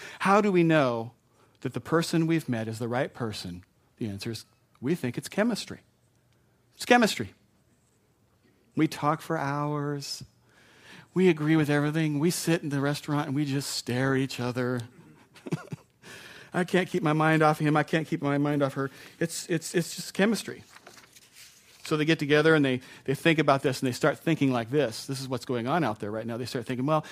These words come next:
you'd never buy a car without test driving it, or you'd never buy a pair of shoes without trying them on." So they get the whole intimacy thing going on. And the whole sexual thing starts to, to seep into their deal. And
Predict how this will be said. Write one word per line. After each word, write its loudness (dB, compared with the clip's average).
you'd 2
never 8
buy 6
a 12
car 8
without 0
test -8
driving -4
it, 2
or 4
you'd 4
never 4
buy 8
a 8
pair 2
of -2
shoes -2
without -2
trying 0
them -2
on." 0
So 10
they 6
get 2
the -2
whole 2
intimacy 0
thing -4
going -8
on. -16
And -2
the -2
whole -4
sexual -2
thing -6
starts -6
to, -2
to -6
seep 2
into 0
their -2
deal. -4
And 4